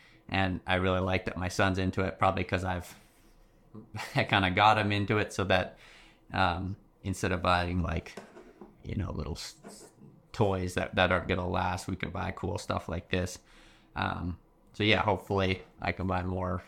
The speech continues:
more fossils and gems. I really like stuff like this. So that's the first thing I'll cover.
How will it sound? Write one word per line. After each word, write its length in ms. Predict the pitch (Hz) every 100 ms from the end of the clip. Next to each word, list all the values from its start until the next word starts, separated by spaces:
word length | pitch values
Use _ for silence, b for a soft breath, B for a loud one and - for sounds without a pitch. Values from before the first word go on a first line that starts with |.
| -
more 180 | 95
fossils 480 | 90 92 92 95 92
and 140 | 92 90
gems. 260 | 92 92
I 80 | 95
really 220 | 98 90
like 260 | 87 90 -
stuff 260 | - 92
like 200 | 98 90
this. 320 | - 92 - - b b -
So 60 |
that's 200 | 151 147
the 60 | 131
first 260 | 117 113 -
thing 180 | 104
I'll 120 | 101 98
cover. 520 | - 95 98 95